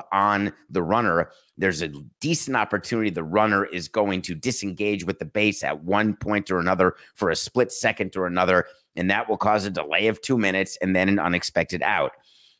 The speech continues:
Feet first pop-up slide, which we practice in spring training, you get in, you never disengage because you go in with your front foot, and then by the time you pop up, when your front foot pops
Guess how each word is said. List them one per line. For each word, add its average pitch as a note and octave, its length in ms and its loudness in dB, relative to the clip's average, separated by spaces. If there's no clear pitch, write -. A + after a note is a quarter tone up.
Feet C3+ 340 2
first - 400 0
pop-up C3 400 0
slide, G2 400 0
which F#2 180 -4
we D#2+ 80 -6
practice A#2 520 -2
in F2+ 80 -6
spring D#2 300 -8
training, D2+ 440 -4
you F#2+ 160 -2
get A2+ 260 2
in, A2 220 4
you F2 80 0
never A#2 320 2
disengage F#2+ 640 0
because E2+ 300 -4
you D#2+ 80 -4
go A2+ 240 4
in A#2+ 80 2
with G#2 160 -2
your F2 100 -2
front G2 320 0
foot, G2+ 320 2
and F#2+ 180 2
then G2 180 2
by F#2 140 2
the F2+ 80 0
time A#2 560 2
you G2 320 0
pop A#2+ 400 -2
up, A2 240 2
when G2 360 2
your F2+ 140 -2
front B2+ 400 -2
foot - 320 0
pops G#2+ 340 0